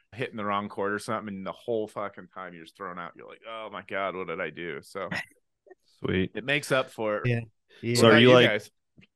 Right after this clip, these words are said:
Speaker 2: are you excited, though, to go out there? Is there any, like, spots that you hit while you're out there and stuff?
Speaker 1: Yeah, so I don't know if you know, in my twenties, I lived in Europe. I, I lived in London, but I played in bands, and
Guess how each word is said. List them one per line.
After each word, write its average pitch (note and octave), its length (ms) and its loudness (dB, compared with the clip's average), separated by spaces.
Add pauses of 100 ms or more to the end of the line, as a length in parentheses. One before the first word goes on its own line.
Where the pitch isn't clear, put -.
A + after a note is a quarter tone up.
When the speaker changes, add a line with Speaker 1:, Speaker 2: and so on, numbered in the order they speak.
Speaker 2:
are B2 100 4
you C#3 140 10
excited, C#3 400 6
though, D#3 120 10
to A#2+ 320 8
go G#2 140 6
out A#2 140 6
there? D3 160 2
Is G#2 100 2
there G2+ 120 0
any, G#2+ 140 -2
like, G2+ 240 0
spots - 460 -4
that F#2+ 140 -2
you G2 180 -4
hit G#2 220 2
while F#2 240 2
you're G#2 180 0
out A2 140 0
there C3 160 -2
and B2 100 -10
stuff? D#3 260 -4 (600)
Speaker 1:
Yeah, F#3 340 4
so - 160 -4
I F3+ 80 0
don't F#3+ 120 -6
know E3 140 -4
if C#3+ 120 -10
you B2+ 80 -4
know, A#2+ 200 0
in A#2+ 60 -6
my A#2+ 120 -4
twenties, A#2+ 440 -12
I G2+ 120 -2
lived G2 460 -6
in B2 120 -6
Europe. C3+ 300 -8
I, G#2+ 180 -4
I G#2 240 -6
lived B2 260 -6
in A2 160 -6
London, G2+ 440 -4
but G2 160 -6
I F#2+ 80 -4
played G#2+ 300 -6
in G2 120 -10
bands, G2 400 -8
and F#2 100 -12